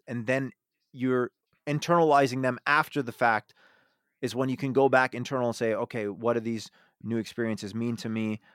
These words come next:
How do I approach looking at this? What does this mean in terms of," and so it can be this very s-, kind of self-involved kind of state. And if you are an anxious person in general or, uh, overly analytical, you can break things down too much.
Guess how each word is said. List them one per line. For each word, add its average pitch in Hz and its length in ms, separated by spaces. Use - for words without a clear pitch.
How 117 220
do 117 160
I 104 360
approach - 580
looking 131 360
at 117 180
this? 117 240
What 117 120
does 107 120
this 113 180
mean 117 260
in 101 80
terms 110 260
of," 107 80
and 147 180
so 175 140
it 139 160
can 180 160
be 202 160
this 185 180
very 180 400
s-, - 180
kind 180 180
of 139 80
self-involved 139 1080
kind 139 200
of 127 80
state. 139 400
And 127 120
if - 140
you 147 200
are 143 100
an 117 200
anxious 123 380
person 170 540
in 120 120
general 139 360
or, 110 360
uh, 110 100
overly 139 500
analytical, 131 720
you 131 120
can 143 180
break 135 280
things 139 300
down 117 320
too 135 240
much. 135 480